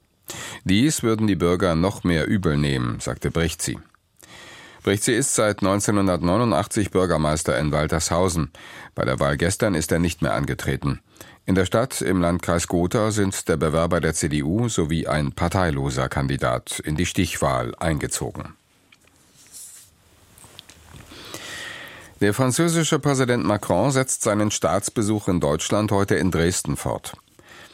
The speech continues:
Nach einer Kanzniederlegung am Denkmal für die ermordeten Juden Europas in Berlin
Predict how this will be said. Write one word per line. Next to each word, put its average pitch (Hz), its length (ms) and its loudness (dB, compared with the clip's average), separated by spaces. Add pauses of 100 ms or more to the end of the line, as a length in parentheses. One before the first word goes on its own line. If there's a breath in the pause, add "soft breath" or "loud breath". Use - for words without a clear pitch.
(280 loud breath)
Nach 82 140 0
einer 90 180 2
Kanzniederlegung 95 1040 2
am 76 120 2
Denkmal 85 460 2
für 82 180 0
die 80 100 4
ermordeten 82 560 2
Juden 90 280 2
Europas 90 560 2
in 87 140 2
Berlin 82 360 0